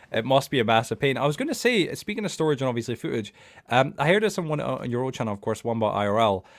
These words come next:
uh, because obviously when you used to do the, the whole Dominoes kind of stuff, of course, building these massive things with Dominoes,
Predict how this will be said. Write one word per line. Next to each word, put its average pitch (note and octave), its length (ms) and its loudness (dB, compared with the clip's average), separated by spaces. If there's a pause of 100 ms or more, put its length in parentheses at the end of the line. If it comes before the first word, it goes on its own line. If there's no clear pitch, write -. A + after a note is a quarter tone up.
(140)
uh, G#2 220 0
because A2+ 260 -4
obviously A#2 260 -2
when A2+ 100 -4
you A2 40 -4
used A2 120 -10
to A#2 80 -2
do G#2+ 100 -4
the, G2+ 140 -4
the G2+ 100 -8
whole A#2 160 -4
Dominoes C3 460 0
kind G#2+ 160 -4
of G2 60 -6
stuff, - 240 -8
of G#2+ 100 -20
course, G2+ 180 -6
building A2+ 220 -2
these G#2 160 -4
massive A#2+ 560 -2
things A2+ 220 -6
with F#2+ 100 -14
Dominoes, G#2 480 -4